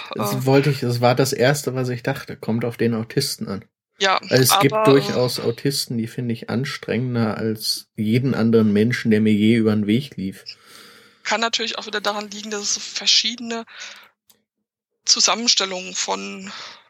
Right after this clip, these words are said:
Speaker 2: äh, also vier-, vierhundert bis tausend Gene sind jetzt, äh, eine relativ hohe, äh,
Speaker 1: Da ist viel Variation drin.
Speaker 2: Bandbreite an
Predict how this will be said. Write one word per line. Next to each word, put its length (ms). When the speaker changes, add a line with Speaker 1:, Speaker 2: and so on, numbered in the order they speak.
Speaker 2:
äh, 60
also 220
vier-, 300
vierhundert 460
bis 140
tausend 360
Gene 300
sind 180
jetzt, 300
äh, 160
eine 100
relativ 640
hohe, 380
äh, 360
Speaker 1:
Da 100
ist 240
viel 240
Variation 760
drin. 240
Speaker 2:
Bandbreite 320
an 200